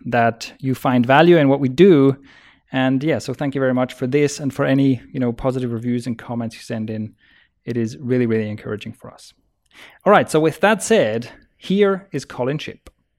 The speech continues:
Thank you for joining, Colin. And can you give us a quick introduction of, of who you are, what you do?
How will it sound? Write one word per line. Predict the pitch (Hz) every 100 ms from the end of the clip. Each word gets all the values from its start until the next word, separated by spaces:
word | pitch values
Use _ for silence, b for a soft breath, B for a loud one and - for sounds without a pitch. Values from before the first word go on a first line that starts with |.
| _ _ _
Thank | - 220 175
you |
for | 156
joining, | 135 156 175 175
Colin. | - 143 147 160 151
And | 139 139 139
can | -
you | 180
give | 175 208
us | -
a |
quick | - 208 208
introduction | 170 160 - 180
of, | 143 131
of | 131 113 - _ _ _ _
who | 165
you | 180 156
are, | 147
what | 147
you | 143
do? | 139 147